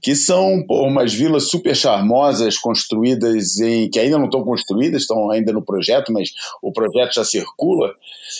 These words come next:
É, mas umas vilas super charmosas construídas em madeira, com uma piscininha pra cada um, com aquela tipologia que vai de um quarto a três quartos,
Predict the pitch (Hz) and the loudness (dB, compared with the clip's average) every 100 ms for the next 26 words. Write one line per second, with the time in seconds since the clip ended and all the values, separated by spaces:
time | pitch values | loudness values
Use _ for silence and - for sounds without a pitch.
0 | - - 113 123 131 131 131 131 120 135 | -14 -2 2 4 6 4 4 2 2 0
1 | 127 151 123 170 143 - 110 98 120 135 | 2 2 2 0 0 2 2 2 2 2
2 | 117 107 127 - 123 120 131 120 110 120 | 2 -2 -4 -4 -2 0 2 2 0 0
3 | 113 107 92 76 127 139 127 113 98 123 | 0 0 -2 0 2 2 4 2 2 0
4 | 123 - 123 - 113 127 123 113 - 120 | 0 0 0 0 2 2 2 0 2 2
5 | 104 101 123 143 127 - - - - _ | 2 2 2 2 0 -2 -12 -16 -18 _
6 | _ 120 123 120 131 123 107 127 131 120 | _ 0 0 2 2 2 -2 0 2 2
7 | 98 131 127 117 110 127 127 107 117 110 | 2 2 0 0 2 4 2 2 2 2
8 | 101 92 90 82 - _ _ - 147 170 | 2 0 -2 -6 -16 _ _ -4 0 0
9 | 123 156 147 143 139 139 - 143 139 - | 2 4 4 2 2 0 2 2 2 0
10 | 113 127 135 127 - 117 - - | 2 4 2 0 -2 -2 -2 -4